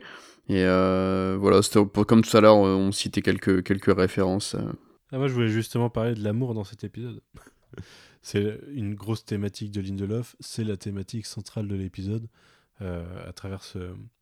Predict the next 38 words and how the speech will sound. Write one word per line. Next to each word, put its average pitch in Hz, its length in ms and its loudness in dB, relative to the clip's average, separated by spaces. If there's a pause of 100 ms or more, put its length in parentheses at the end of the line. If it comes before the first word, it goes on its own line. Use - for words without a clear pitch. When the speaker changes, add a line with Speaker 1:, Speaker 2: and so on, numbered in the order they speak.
(400)
Speaker 2:
ce - 200 -12
développement 104 760 -4
à 98 80 -4
travers 98 460 -8
le 95 160 -8
temps 110 420 -10
de 92 400 -10
la 92 140 -8
relation 95 640 -8
entre 90 420 -14
Angela 95 580 -8
et 95 120 -12
Manhattan, 92 460 -6 (640)
euh, 87 640 -8
qui - 220 -20
commence 101 340 -6
vraiment 101 360 -4
dans 98 200 -4
ce 92 80 -8
bar 104 360 -8
et 101 100 -12
qui, 101 280 -10
euh, 90 80 -8 (640)
où, 95 140 -6
euh, 92 420 -8
dont 101 220 -12
tu - 200 -6
as 101 60 0
les, 92 360 -4 (360)
les 101 300 -2
aléas 110 480 0
au 104 80 -10
fur - 180 -8
et 104 60 -2
à - 20 -2
mesure 101 240 -2
de 101 80 -2
l'épisode, 101 560 -6